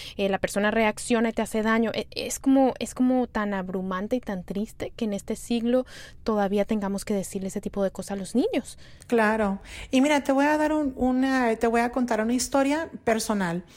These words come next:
Speaker 2: Yo tengo dos niños, uno que es dos hombrecitos,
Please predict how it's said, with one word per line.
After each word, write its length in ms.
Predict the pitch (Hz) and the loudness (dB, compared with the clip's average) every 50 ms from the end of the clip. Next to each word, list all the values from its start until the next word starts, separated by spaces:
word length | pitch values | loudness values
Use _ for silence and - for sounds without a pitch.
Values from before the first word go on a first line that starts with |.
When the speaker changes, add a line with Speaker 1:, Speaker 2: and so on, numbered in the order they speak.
| - - - - - - - | -14 -14 -14 -14 -14 -4 0
Speaker 2:
Yo 160 | 233 269 277 | 2 2 2
tengo 280 | 277 320 320 330 330 311 | 2 2 2 4 4 4
dos 240 | 285 262 254 247 254 | 6 4 4 2 2
niños, 560 | 233 208 196 185 190 202 254 262 - - - - | 0 0 0 0 0 -2 -2 -4 -4 -6 -4 -2
uno 380 | 220 220 226 226 233 233 233 | 0 2 2 4 2 2 0
que 340 | - - 220 208 202 202 202 | 0 0 2 2 4 4 2
es 380 | 202 202 - - - 233 226 208 | 2 0 0 -2 -4 -4 0 2
dos 360 | 226 226 226 - - - - - | 2 2 2 0 -4 -8 -10 -2
hombrecitos, 840 | - 247 240 247 285 294 - 247 214 - - 240 262 - - - | 2 4 4 4 4 2 0 0 -2 0 0 0 0 -2 -4 -8